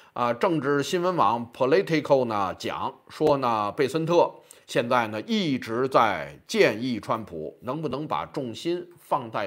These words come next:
谈判上，在中间获取最大的利益，就别指着这关税了。现在看这关税呢，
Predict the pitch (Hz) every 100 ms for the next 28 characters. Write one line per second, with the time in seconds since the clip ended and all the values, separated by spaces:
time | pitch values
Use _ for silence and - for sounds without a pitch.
0 | - - 87 147 - 165 87 82 76 -
1 | _ _ - 127 104 139 135 139 - -
2 | 117 87 - 69 - 117 85 95 87 110
3 | 175 156 78 90 - _ _ _ _ -
4 | 95 - 92 160 - 62 - 71 90 107
5 | 110 120 135 98 76 - - 120 117 -
6 | 98 87 139 139 147 160 107 78